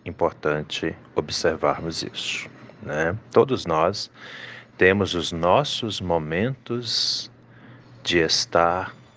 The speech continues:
na luz. Muito, muito importante isso aqui, né? Porém,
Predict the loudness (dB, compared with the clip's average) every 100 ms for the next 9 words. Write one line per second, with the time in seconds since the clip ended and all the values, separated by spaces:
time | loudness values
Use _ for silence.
0 | -14 -8 -2 -2 0 -2 -4 -2 -2 -2
1 | -2 -4 -8 -10 -14 -20 -14 -8 2 4
2 | 4 2 -6 -12 -6 -2 -2 -4 -8 -8
3 | -6 -8 -6 -8 -6 -6 -8 -16 -16 -18
4 | -20 -20 -20 -8 0 0 0 -6 -20 -20
5 | -20 -20 -20 -20 -20 -20 -18 -14 -12 -14
6 | 0 6 8 6 2